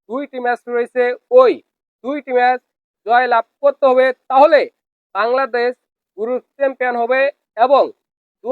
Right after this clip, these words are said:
হাজার সাতাশ এশিয়ান কাপ খেলবে। যদি বাংলাদেশ এশিয়ান কাপ খেলতে পারে, তাহলে বাংলাদেশ দু হাজার তিরিশ বিশ্বকাপ খেলবে। কারণ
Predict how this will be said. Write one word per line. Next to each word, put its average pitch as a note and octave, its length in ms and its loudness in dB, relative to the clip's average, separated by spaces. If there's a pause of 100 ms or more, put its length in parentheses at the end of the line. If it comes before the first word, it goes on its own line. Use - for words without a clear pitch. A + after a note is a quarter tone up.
হাজার A#3+ 320 -2
সাতাশ B3 380 -4 (380)
এশিয়ান B3+ 400 -2 (100)
কাপ C4 200 0 (520)
খেলবে। C#4 280 2 (380)
যদি C#4+ 240 -4 (140)
বাংলাদেশ B3+ 480 0 (320)
এশিয়ান B3 400 -2 (100)
কাপ A#3 140 0 (140)
খেলতে A3 340 -6
পারে, A#3 180 0 (260)
তাহলে C4+ 280 4 (380)
বাংলাদেশ A#3 480 -2 (480)
দু A3 40 -4 (100)
হাজার A3+ 220 -2 (180)
তিরিশ C#4 300 -8 (360)
বিশ্বকাপ B3 480 -2 (380)
খেলবে। C#4 280 4 (800)
কারণ D4+ 320 2